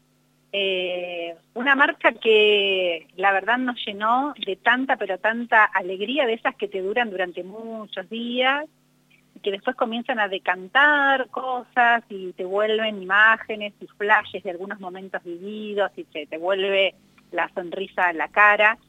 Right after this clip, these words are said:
Y, y, y la verdad que son cosas fuertes que nos sirven para ver cómo vamos, de qué manera nos tenemos que organizar, qué cosas aprendimos de todo esto,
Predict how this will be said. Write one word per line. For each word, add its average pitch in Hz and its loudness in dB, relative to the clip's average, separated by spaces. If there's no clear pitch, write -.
Y, 208 -4
y, 196 -8
y - -8
la 208 2
verdad 254 2
que 294 -8
son 262 -6
cosas 240 -6
fuertes 285 -4
que 226 -6
nos 190 -6
sirven 240 -4
para 185 -2
ver 226 0
cómo 208 -4
vamos, 277 4
de 190 -10
qué 202 -10
manera 202 -4
nos 196 -10
tenemos 190 -10
que 180 -6
organizar, 175 0
qué 202 -6
cosas 185 -6
aprendimos 208 -4
de 180 -12
todo 165 -6
esto, 208 0